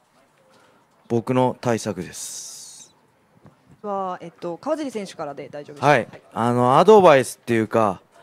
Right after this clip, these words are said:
Speaker 1: まあ、以前はライジンファイターの木村選手と、まあ、ユーエフシーの僕だったんですけど、今はお互いライジンのファイターで、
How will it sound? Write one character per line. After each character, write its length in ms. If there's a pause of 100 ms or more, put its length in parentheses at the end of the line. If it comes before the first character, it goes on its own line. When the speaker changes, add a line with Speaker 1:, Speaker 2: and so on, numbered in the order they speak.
(220)
Speaker 1:
ま 140
あ、 60
以 120
前 220
は 400 (720)
ラ 220
イ 80
ジ 200
ン 80
フ 120
ァ 80
イ 80
タ 240
ー 20
の 160
木 140
村 220
選 260
手 120
と、 320 (760)
ま 100
あ、 40
ユ 100
ー 40
エ 40
フ 0
シ 200
ー 40
の 180 (480)
僕 320
だ 100
っ 40
た 160
ん 40
で 60
す 80
け 80
ど、 60
今 160
は 80
お 80
互 540
い 40 (680)
ラ 240
イ 80
ジ 180
ン 100
の 120
フ 80
ァ 140
イ 40
タ 220
ー 20
で、 280